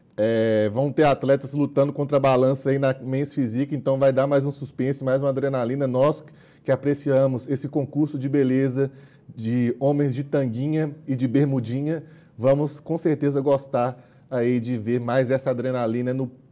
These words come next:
pré-contest, né? Ou seja, o que acontece ali pré-stage, ou seja, antes do campeonato.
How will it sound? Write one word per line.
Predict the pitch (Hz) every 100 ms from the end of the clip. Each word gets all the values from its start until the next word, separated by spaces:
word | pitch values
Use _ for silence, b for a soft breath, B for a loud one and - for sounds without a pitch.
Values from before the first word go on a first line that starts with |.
| -
pré-contest, | 123 127 - 120 113 107
né? | 113
Ou | 104
seja, | 104
o | 101
que | 127
acontece | - 113 113 127
ali | 113 110 b b _
pré-stage, | - 120 127 - 127 123 117
ou |
seja, | 110 101 107
antes | 120 120
do | 120
campeonato. | 117 113 120 101 87 82